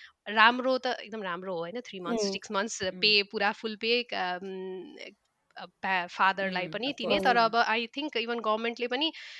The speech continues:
Speaker 1: हुन्छ नि यसलाई more strongly फोकस
Speaker 2: उम्।
Speaker 1: गर्नुपर्ने के, किनभने
Speaker 3: है,
Speaker 1: अब
Speaker 3: त्यो,
Speaker 1: that's
Speaker 3: त्यही त
Speaker 1: त्यो
Speaker 3: अब
Speaker 1: दुइटैजनाको लागि हेल्पफुल भयो नि त, as a father-लाई
Speaker 2: एकदमै।
Speaker 1: पनि, मदरलाई पनि, and not just अब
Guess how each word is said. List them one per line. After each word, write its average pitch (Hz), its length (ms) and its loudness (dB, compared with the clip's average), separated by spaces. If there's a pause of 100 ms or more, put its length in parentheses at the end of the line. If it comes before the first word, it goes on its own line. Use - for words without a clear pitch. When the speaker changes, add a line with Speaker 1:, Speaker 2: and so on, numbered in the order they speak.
(220)
Speaker 1:
हुन्छ 190 140 -4
नि 277 360 2
यसलाई 233 220 -2
more 233 240 0
strongly 226 680 -2
फोकस 214 360 -6
Speaker 2:
उम्। 269 100 6
Speaker 1:
गर्नुपर्ने 190 460 0
के, 277 120 -6
किनभने 190 360 -6
Speaker 3:
है, 190 80 0
Speaker 1:
अब 196 60 2
Speaker 3:
त्यो, 269 400 0 (100)
Speaker 1:
that's 214 340 0
Speaker 3:
त्यही 277 120 -2
त 349 80 -2
Speaker 1:
त्यो 240 220 4
Speaker 3:
अब 269 180 2
Speaker 1:
दुइटैजनाको 285 560 4
लागि 175 120 2
हेल्पफुल 170 260 -4
भयो 165 220 -4
नि 247 60 -6
त, 226 60 -6
as 196 220 -2
a 202 80 -6
father-लाई 196 420 6
Speaker 2:
एकदमै। 185 140 0
Speaker 1:
पनि, 202 80 -2
मदरलाई 208 500 -2
पनि, 208 420 -6
and 208 140 -4
not 214 140 0
just - 340 -6
अब 180 420 -8